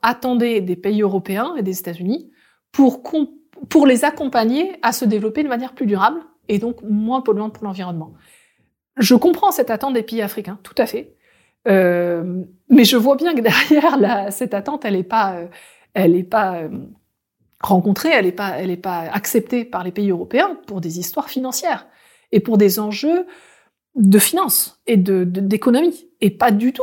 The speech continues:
pour des enjeux humains de préservation des sociétés humaines ou de préservation des quelques ressources encore qu'on peut, qu'on peut tirer de notre planète.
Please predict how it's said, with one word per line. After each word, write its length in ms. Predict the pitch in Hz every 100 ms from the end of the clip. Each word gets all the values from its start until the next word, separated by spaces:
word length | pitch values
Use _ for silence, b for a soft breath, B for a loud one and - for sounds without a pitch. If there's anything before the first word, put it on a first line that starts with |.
| 494
pour 100 | 233
des 160 | 196 190
enjeux 320 | 208 247 285 -
humains 340 | 240 262 427 -
de 60 | -
préservation 920 | 196 - 262 254 240 233 240 320 330 440 _ _ _
des 180 | 196 208
sociétés 460 | - 240 247 233 196
humaines 300 | 202 302 359
ou 80 |
de 80 | 185
préservation 800 | 175 - 294 262 233 220 - 311
des 100 | 233
quelques 340 | - 240 240 214
ressources 400 | 202 - - -
encore 340 | 202 269 277
qu'on 120 | 226
peut, 180 | 196 208
qu'on 160 | 208 196
peut 120 | 190
tirer 200 | - 214
de 60 | 214
notre 140 | 196
planète. 360 | 185 180 180